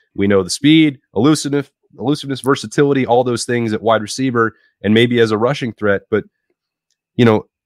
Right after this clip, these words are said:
the thing about Marv, he was a leader by example. No question about that. And everyone's gonna be out there on the Monarch and do that stuff, you know, with him. But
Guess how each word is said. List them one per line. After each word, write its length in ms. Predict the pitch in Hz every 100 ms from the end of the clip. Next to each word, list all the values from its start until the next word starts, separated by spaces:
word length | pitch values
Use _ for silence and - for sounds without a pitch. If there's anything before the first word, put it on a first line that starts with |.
| _
the 100 | -
thing 220 | 110 160
about 240 | 156 139 117
Marv, 300 | 131 135 123 - _
he 120 | 120
was 100 | 104
a 60 | 104
leader 240 | 147 160
by 160 | 143 139
example. 600 | 123 104 85 - - _ _ _ -
No 180 | 117 151
question 400 | - 151 - 143
about 340 | 131 113 110
that. 200 | 113 107
And 100 | 95
everyone's 280 | 110 127 117
gonna 160 | 123
be 160 | 113 120
out 120 | 123
there 100 | 123
on 80 | 117
the 60 | 110
Monarch 320 | 113 117 113
and 100 | 98
do 120 | 110
that 140 | 113 104
stuff, 200 | - 107 - _
you 100 | 107
know, 120 | 104
with 220 | 98 123
him. 300 | 139 131 131 - _ _ _ _ _ _ _ -
But 360 | 123 117 113